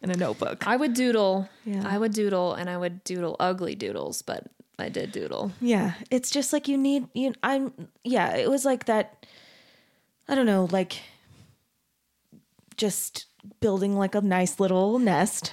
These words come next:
Speaker 1: around
Speaker 2: Yeah.
Speaker 1: yourself, like a little insulation.
Speaker 2: Yeah,
Speaker 1: Yeah.
Speaker 2: absolutely. Insulation. And, oh my goodness, I definitely insulated myself as much as I possibly could. Like, um, I was terrified of people, like,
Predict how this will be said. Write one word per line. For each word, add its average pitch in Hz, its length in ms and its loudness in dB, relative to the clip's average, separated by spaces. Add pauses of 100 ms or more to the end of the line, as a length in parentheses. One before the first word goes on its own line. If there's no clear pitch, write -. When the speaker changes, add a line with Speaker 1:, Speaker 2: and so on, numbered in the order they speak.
Speaker 1:
around 190 280 4
Speaker 2:
Yeah. 180 120 4
Speaker 1:
yourself, 190 460 2
like 202 160 2
a 202 40 0
little 196 280 2
insulation. 190 600 2
Speaker 2:
Yeah, - 160 2
Speaker 1:
Yeah. 285 140 0
Speaker 2:
absolutely. 294 640 0
Insulation. 254 680 2
And, 208 260 0
oh 202 200 0
my 156 160 0
goodness, 165 640 0
I 180 100 0
definitely 170 600 -2 (280)
insulated 165 540 -2
myself 170 500 -2
as 180 140 -6
much 160 200 -6
as 202 60 -6
I 156 80 -4
possibly 170 480 -6
could. 180 380 -6
Like, 165 300 -4 (600)
um, 175 680 -2 (100)
I 202 520 0
was 180 400 0
terrified 165 580 0
of 160 180 -6
people, 165 460 -2
like, - 560 -6